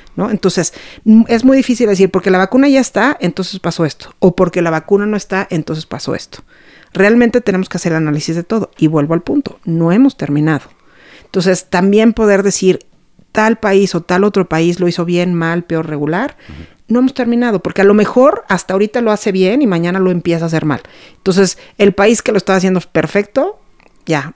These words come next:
Speaker 1: mete las cuatro patas. O el país que lo estaba haciendo terrible, de repente dice, "Oye, ¿no sabes qué? Tenemos que recuperar".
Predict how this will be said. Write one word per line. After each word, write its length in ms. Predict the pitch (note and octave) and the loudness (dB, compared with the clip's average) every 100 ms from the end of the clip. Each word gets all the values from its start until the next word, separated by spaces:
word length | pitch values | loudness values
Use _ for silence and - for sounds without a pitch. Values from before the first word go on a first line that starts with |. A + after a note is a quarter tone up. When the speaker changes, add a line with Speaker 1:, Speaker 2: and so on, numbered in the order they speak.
| - | -6
Speaker 1:
mete 240 | D#3 D3+ | -4 -4
las 120 | C#3 | -6
cuatro 260 | - - C#3 | -6 -6 -8
patas. 260 | G2 - - | -8 -10 2
O 220 | G3+ A3+ | 4 4
el 140 | G3+ F3+ | 2 0
país 340 | E3+ F#3 F#3 | -2 -2 -2
que 80 | G3+ | 0
lo 40 | |
estaba 200 | F3 E3 | -2 -2
haciendo 220 | E3 E3+ D#3+ | -2 -2 -2
terrible, 540 | D#3+ D3+ E3 F3 B3 - - - _ | -2 0 2 2 2 -2 -16 -20 _
de 100 | F3+ | 0
repente 420 | E3 F3 F3+ F3 | 0 0 0 2
dice, 140 | F#3 F3 | 2 2
"Oye, 120 | F3 | -2
¿no 120 | E3+ | -2
sabes 180 | E3+ E3+ | -6 -6
qué? 160 | E3+ E3 | -6 -6
Tenemos 260 | D#3+ D#3+ | -6 -6
que 80 | - | -8
recuperar". 540 | D#3 D3+ D#3 D3+ A#3+ | -8 -8 -4 -2 -2